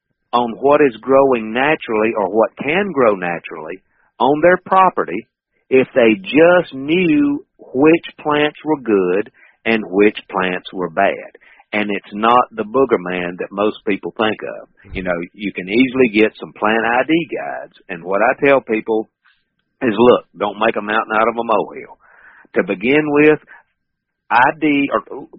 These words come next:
find what you consider to be the ten most prevalent plants on your property. That's not difficult. Now, can anybody out there not identify ten plants?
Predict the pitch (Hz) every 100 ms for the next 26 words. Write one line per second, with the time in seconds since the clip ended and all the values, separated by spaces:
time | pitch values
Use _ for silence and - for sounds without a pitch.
0 | _ _ _ - 170 113 104 113 127 104
1 | 113 156 175 - 147 139 123 113 117 -
2 | - - 180 196 190 - 113 117 143 170
3 | - - 143 147 143 143 143 - - 127
4 | 104 87 87 - - _ _ _ - 107
5 | 101 104 110 76 - - _ _ _ _
6 | _ 85 92 101 107 143 127 - - -
7 | _ _ 120 104 - - - - - _
8 | - 110 107 139 202 196 190 180 151 156
9 | - 143 123 95 107 110 95 92 95 92
10 | 101 95 - - 110 123 135 143 - 110
11 | 131 165 185